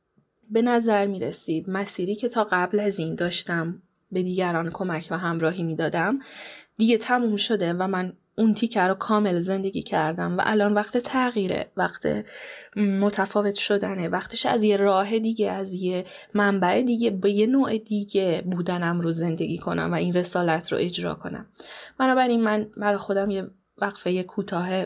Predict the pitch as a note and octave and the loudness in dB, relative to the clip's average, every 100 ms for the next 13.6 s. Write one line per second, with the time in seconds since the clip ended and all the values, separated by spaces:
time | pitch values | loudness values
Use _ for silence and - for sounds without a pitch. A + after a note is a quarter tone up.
0 | - E3 - - F#3+ F#3 F3+ - F3+ E3+ | -6 -10 -4 0 0 2 0 0 2 4
1 | E3 E3+ F#3+ E3+ D#3 - - F#3 E3+ - | 2 0 -2 0 0 -2 -4 -4 -2 0
2 | G3+ F#3+ F3+ G3+ - G#3+ G#3+ - G3+ G3+ | 2 2 2 0 0 0 0 0 -2 -4
3 | - - - - - G#3 F#3+ F#3 F#3 G3+ | -8 -18 -18 -6 2 2 2 0 0 0
4 | G#3 G3+ G3 G3+ F#3+ F3 F#3+ G3 G3+ F#3 | 2 4 4 2 0 -2 -2 -4 -4 -4
5 | F3+ F3 - _ F#3 F3 E3+ E3 - - | -4 -4 -10 _ -4 -2 0 -2 -4 -2
6 | A#3 A#3 A#3 A#3+ A#3 A3 G3 G#3 G#3 G3 | 2 2 2 0 2 0 2 0 0 -4
7 | - G#3 G3+ F#3+ F#3 F#3 F#3 F3 F#3+ E3+ | -2 -2 0 2 2 2 0 -2 -2 -2
8 | F3 F3 F3+ A3 G#3 G3 - G3 G3 - | 0 -2 -2 -2 -2 -2 -2 -2 -4 -10
9 | - - - A#3 A#3 A#3+ A#3 A3 - A3+ | -16 -16 -2 0 2 2 0 0 2 2
10 | G#3+ F3+ - G3+ G3+ G3+ G3+ F3+ F#3 F#3 | 0 -2 -4 -4 -2 -2 -2 -2 -4 -2
11 | F#3 F3+ F#3+ A#3+ A#3+ A3+ G#3+ G#3 G3+ - | -2 0 0 0 0 0 0 0 -2 -6
12 | G#3 F#3+ F#3+ - - - - - - F3 | -6 -6 -8 -16 -20 -20 -20 -8 -2 0
13 | F3 E3+ E3 F#3 F#3 | 2 2 2 0 -2